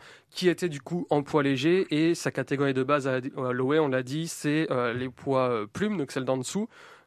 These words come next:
Le champion des poids plumes actuel, c'est Ilia Topuria, sachant qu'Holloway a été champion énorme, euh, très longtemps avant de se faire détrôner par Volkanovski. Là, il ressort d'une très grosse performance. Tous les autres, euh, tous les autres combattants des poids plumes, il les a battus,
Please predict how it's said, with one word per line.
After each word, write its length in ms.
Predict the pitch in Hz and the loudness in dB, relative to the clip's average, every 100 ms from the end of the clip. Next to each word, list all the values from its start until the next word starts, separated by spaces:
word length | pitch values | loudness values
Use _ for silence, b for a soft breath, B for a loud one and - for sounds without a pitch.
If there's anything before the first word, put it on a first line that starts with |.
| _ | _
Le 140 | 160 | 4
champion 320 | 196 196 180 | 6 4 4
des 80 | 165 | 2
poids 180 | 143 143 | 4 2
plumes 180 | - 131 | 2 -2
actuel, 300 | 123 - 170 | 0 4 4
c'est 140 | - | 4
Ilia 220 | 147 139 | 2 2
Topuria, 480 | 131 131 131 120 113 | 0 -2 -2 0 0
sachant 260 | - 139 143 | 0 -2 0
qu'Holloway 440 | 175 151 156 160 | 2 2 4 4
a 40 | 147 | 4
été 160 | 139 | 0
champion 400 | 123 131 - 143 - | -4 -4 -4 -4 -2
énorme, 320 | 139 143 135 | -2 0 0
euh, 340 | 143 139 135 | 0 -2 -6
très 200 | 127 - | -4 -2
longtemps 360 | 156 151 156 151 B B B B | 0 0 0 0 B B B B
avant 220 | 127 127 | -2 0
de 40 | 135 | -2
se 100 | 127 | -2
faire 180 | 135 | -2
détrôner 340 | 131 131 139 139 | -2 -2 0 0
par 160 | 127 | 0
Volkanovski. 680 | 127 127 139 127 - - 170 175 b b b b | -2 -2 0 -2 -4 -4 -4 -6 b b b b
Là, 140 | 127 139 | 2 4
il 20 | |
ressort 220 | 131 - | 4 -2
d'une 160 | 131 131 | -4 -4
très 180 | - 147 | 0 0
grosse 180 | 143 | 0
performance. 720 | - 143 - 139 147 156 165 - b b _ | -2 -4 0 2 4 2 0 -6 b b _
Tous 160 | - | -4
les 200 | 147 147 | 0 0
autres, 120 | 147 147 - | 0 -4 -2
euh, 220 | 139 135 | 0 0
tous 180 | 131 160 | -2 0
les 140 | 147 | 0
autres 100 | 143 | 0
combattants 400 | - 139 135 147 | 0 4 4 4
des 80 | 135 | 0
poids 180 | 127 139 | 2 0
plumes, 200 | - 147 | 0 -2
il 100 | 127 | 0
les 180 | 127 123 | 0 0
a 40 | |
battus, 340 | 131 127 135 | 0 0 0